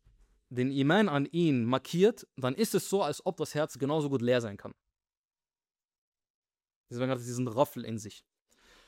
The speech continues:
Aber ein komplett unmarkiertes Herz per se, wie ich es beschrieben habe, gibt es ja geistig nicht.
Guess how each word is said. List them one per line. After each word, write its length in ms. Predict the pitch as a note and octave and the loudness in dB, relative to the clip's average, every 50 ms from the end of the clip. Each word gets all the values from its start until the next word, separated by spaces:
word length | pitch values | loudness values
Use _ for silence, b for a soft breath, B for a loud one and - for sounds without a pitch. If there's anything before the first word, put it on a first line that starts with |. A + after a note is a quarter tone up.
| b b b b b b b b - | b b b b b b b b 4
Aber 220 | C#3 D3 D3 E3 C#3+ | 6 6 6 6 6
ein 220 | D#3+ D#3 D#3+ E3 | 4 4 4 4
komplett 520 | - E3+ E3 D#3+ - G3 A3+ C4 B3+ - | 6 6 6 6 6 4 4 4 2 2
unmarkiertes 880 | F3 - A3+ A#3 G#3+ F#3+ E3+ - - F3 D#3+ - D#3 - - - - - | 2 6 8 8 8 8 6 6 4 4 4 4 0 -4 -4 -6 -8 -6
Herz 320 | - B2 C#3+ E3 D#3+ - - | 0 4 4 4 4 4 -2
per 180 | - D3 C3 | 2 4 4
se, 380 | B2 - - D3 D#3 G3 E3+ B2+ | 4 4 2 4 4 4 2 2
wie 60 | B2 | 0
ich 80 | B2+ - | -2 -2
es 60 | - | -2
beschrieben 400 | C3 B2 - - - C#3+ D3+ C#3+ | -4 -4 -2 0 0 0 2 2
habe, 160 | C#3 C3+ C3 A#2+ | 2 2 2 2
gibt 180 | D3+ D3+ - | 2 0 0
es 100 | C3+ - | -2 -2
ja 60 | - | -2
geistig 380 | A#2 A2+ A2 G#2 - - - A2 | 0 0 -2 -2 -2 -8 -10 -8
nicht. 240 | A2 G2+ - - | -8 -8 -8 -12